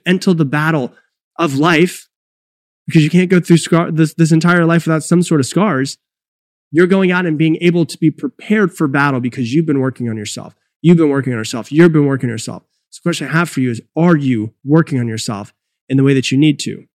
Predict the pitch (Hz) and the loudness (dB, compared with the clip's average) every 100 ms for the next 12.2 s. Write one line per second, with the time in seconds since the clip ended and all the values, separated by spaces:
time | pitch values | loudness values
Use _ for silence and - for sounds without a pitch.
0 | _ _ - 170 180 165 - 156 147 127 | _ _ -2 2 4 2 0 0 0 -2
1 | 135 123 139 123 117 135 117 117 123 113 | -4 -4 -6 -6 -4 -2 -2 -2 -4 -6
2 | 110 - _ _ _ _ 156 185 - 196 | -12 -14 _ _ _ _ 4 4 4 4
3 | 175 - 190 196 - 190 180 175 - 165 | 4 0 -2 -2 2 4 4 2 0 -2
4 | 139 170 165 113 104 - _ _ _ - | 2 2 2 -2 -12 -20 _ _ _ -10
5 | 147 190 202 170 147 143 139 131 117 - | 0 2 2 2 -2 0 0 0 -4 -6
6 | 110 - 110 _ _ _ - - 180 196 | -8 -8 -12 _ _ _ -8 0 4 4
7 | 185 - 151 156 143 147 143 127 123 123 | 2 0 0 2 2 0 0 0 0 -2
8 | 113 - _ _ - 156 151 170 185 175 | -4 -10 _ _ 0 2 4 2 2 2
9 | 160 - 160 135 156 151 147 135 143 139 | 0 0 -2 2 0 0 -4 -2 -4 0
10 | 143 135 127 131 - 123 127 110 - _ | -2 0 0 -2 -4 -4 -4 -6 -12 _
11 | _ 170 170 190 185 196 160 160 185 - | _ 0 4 2 2 0 0 0 0 0
12 | 247 | -4